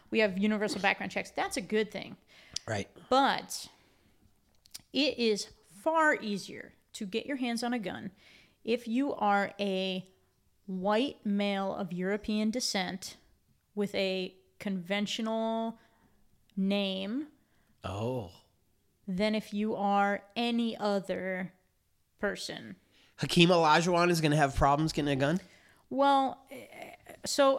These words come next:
Speaker 1: eh, here's a, here's the thing. Like, a lot of people who come to the United States or who are maybe first generation, their parents were immigrants or something,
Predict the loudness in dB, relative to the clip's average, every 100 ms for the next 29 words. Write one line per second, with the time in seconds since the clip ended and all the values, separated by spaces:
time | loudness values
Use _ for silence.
0 | 0 -8 -6 0 2 2 0 0 0 2
1 | 0 0 -2 0 0 -2 -10 -20 -20 _
2 | _ -20 _ _ -4 0 0 0 -2 2
3 | -2 0 0 2 4 4 2 -2 -14 -20
4 | _ _ _ -12 -6 -4 -4 -10 -8 -8
5 | -8 -10 -10 -10 -10 -8 -10 -4 0 0
6 | 0 -2 -4 -2 0 0 -2 -10 _ -8
7 | -6 -6 -4 -4 -4 -6 -6 -6 -8 -8
8 | -8 -6 -4 -4 -6 -10 -10 -10 -10 -12
9 | -12 -8 -8